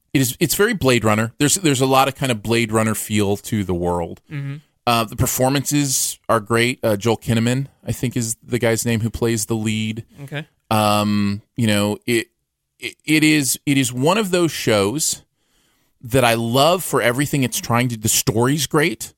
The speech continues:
Speaker 1: Like, I, I love the, the. Can I just give you the basic
Speaker 2: Please.
Speaker 1: foundation of the, the concept?
Speaker 2: Yeah.
Speaker 1: Without going too deep and spoiling anything.
Speaker 2: Altered Carbon kinda gives me an idea of what the show might be about. But
Speaker 1: So the idea is that bodies have become what they call sleeves.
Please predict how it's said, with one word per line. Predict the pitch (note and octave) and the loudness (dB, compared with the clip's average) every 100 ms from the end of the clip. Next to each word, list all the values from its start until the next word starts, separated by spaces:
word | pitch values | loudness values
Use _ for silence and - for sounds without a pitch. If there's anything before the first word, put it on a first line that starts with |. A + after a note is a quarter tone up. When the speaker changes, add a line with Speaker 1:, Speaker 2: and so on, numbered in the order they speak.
| _ - | _ -2
Speaker 1:
Like, | B2 | 0
I, | A#2+ A2 A2 A2+ - | 2 2 -2 -6 -4
I | A#2 | -2
love | G#2+ G#2+ G#2+ B2+ C#3 A2 G2+ G2+ - - | -2 0 2 4 4 4 0 -6 -8 -6
the, | G2+ G#2+ G2+ F#2+ G2 - | 0 2 2 2 0 -4
the. | G#2 G2+ F#2+ F#2 F2+ F2+ _ _ - | -14 -2 2 4 2 -2 _ _ -2
Can | B3 | 0
I | C#4+ | 2
just | C#4 | 0
give | A#3+ | 0
you | G#3+ | 2
the | D#3+ | 2
basic | A2 C#3 D3+ - G#3+ - - - _ | 2 2 4 0 -2 -8 -20 -20 _
Speaker 2:
Please. | B3+ G3+ - | -2 -2 0
Speaker 1:
foundation | - F#3 F3 F3+ - | 2 4 4 2 0
of | F#3 | -2
the, | D#3 E3 | -2 -2
the | C#3+ D#3 | -2 -4
concept? | - F3 F3 G3 G3+ - - | 0 2 2 2 0 -6 -14
Speaker 2:
Yeah. | - C3 - _ | -10 -10 -10 _
Speaker 1:
Without | C#3 D3+ | 0 2
going | D3 C#3+ C#3 | 2 0 0
too | - | 0
deep | C#3 C3+ | 0 0
and | B2+ | 0
spoiling | - B2 B2+ C3+ C#3 | 0 2 0 0 -2
anything. | C#3 - D3 D3+ - | -2 -4 -4 -4 -4
Speaker 2:
Altered | E3+ G3+ | -4 -4
Carbon | - E3 D#3 C#3+ | -2 -2 0 -4
kinda | E3 D3 C3+ | -4 -6 -2
gives | C#3+ C#3 | -4 -2
me | C3+ | -6
an | B2+ | -4
idea | B2+ C3 C3 | -4 -2 -4
of | B2 | -4
what | B2+ | -8
the | D3 | -10
show | - B2+ | -16 -14
might | - - | -14 -14
be | - | -18
about. | - F#2 - - | -14 -14 -14 -18
But | - - | -10 -2
Speaker 1:
So | - F3+ | 2 2
the | F3+ D#3 F3 | 0 0 2
idea | F3+ F#3 E3+ A#3+ | 2 0 0 2
is | G3+ | 2
that | D3+ A#2+ | 0 2
bodies | C3 D3+ D3 | 4 4 2
have | C3+ A2+ | -2 -2
become | A#2+ - A2+ | -4 0 0
what | A2 | 0
they | - | -2
call | A2 G#2 | -2 0
sleeves. | F#2+ - A2 G2 F2 - - - | 2 2 2 -2 -4 -4 -2 -4